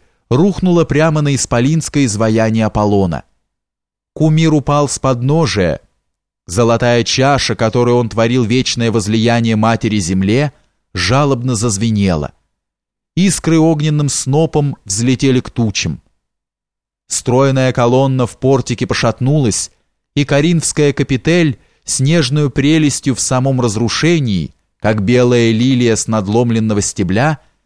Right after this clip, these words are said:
склонилась и упала на землю. Юлиану казалось, что весь пылающий храм,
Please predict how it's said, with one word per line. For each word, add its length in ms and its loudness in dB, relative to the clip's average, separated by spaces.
склонилась 880 0
и 80 2
упала 420 0
на 160 0
землю. 480 -4
Юлиану 580 2
казалось, 840 0
что 240 -4
весь 260 0
пылающий 600 0
храм, 520 -2